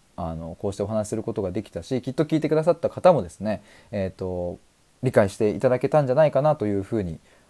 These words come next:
思います。えーと、無料体験はですね、あの、公式ラインの方から受け付けて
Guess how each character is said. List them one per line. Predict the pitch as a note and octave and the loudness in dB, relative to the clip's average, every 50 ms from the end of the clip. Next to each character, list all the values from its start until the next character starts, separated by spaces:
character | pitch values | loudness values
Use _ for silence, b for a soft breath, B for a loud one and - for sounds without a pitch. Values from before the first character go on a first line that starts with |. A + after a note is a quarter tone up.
| b | b
思 | - G2 G2+ | -4 -2 2
い | G2+ | 4
ま | A2 B2+ C3 | 6 6 4
す。 | - - - _ _ b b b b b b b b _ - - | 4 0 -10 _ _ b b b b b b b b _ -4 -2
え | A#2 A2+ A2 G#2+ | 0 2 0 0
ー | |
と、 | G#2 - A2 G#2 G#2 G#2 G#2 G#2 G#2 G#2 - - _ _ _ _ _ _ _ - | 0 0 0 2 4 4 4 4 2 2 0 -4 _ _ _ _ _ _ _ 0
無 | - D3+ | 6 8
料 | F#3+ G3+ | 8 10
体 | G3+ G#3+ G#3 F#3 | 10 10 8 8
験 | - - A#2 | 8 2 0
は | G2+ F#2 | 0 0
で | F2+ | -2
す | F2 - - | -4 -6 -4
ね、 | G2 G#2 G#2 F#2 E2 - | -2 -2 -2 -2 -2 -2
あ | - F#2+ F#2+ | 0 0 0
の、 | F2+ F#2 F#2 F#2 | 0 -2 -4 -4
公 | - - F#3+ | 0 2 2
式 | F#3 - - C#3 | 2 2 2 2
ラ | F#3+ G3 F#3 | 4 4 4
イ | C3+ | 2
ン | A2 | 0
の | G2 F2 | -2 -2
方 | - C3+ B2 G#2 | 0 0 0 2
か | - G2 | 2 0
ら | F2+ F2 E2+ D#2+ | 0 -2 -4 -6
受 | G2+ F#2+ B2 G#2 | -6 -4 -4 -4
け | - | -4
付 | - - A2 F#2 | -4 -4 -4 -4
け | - | -4
て | - E2 | -6 -10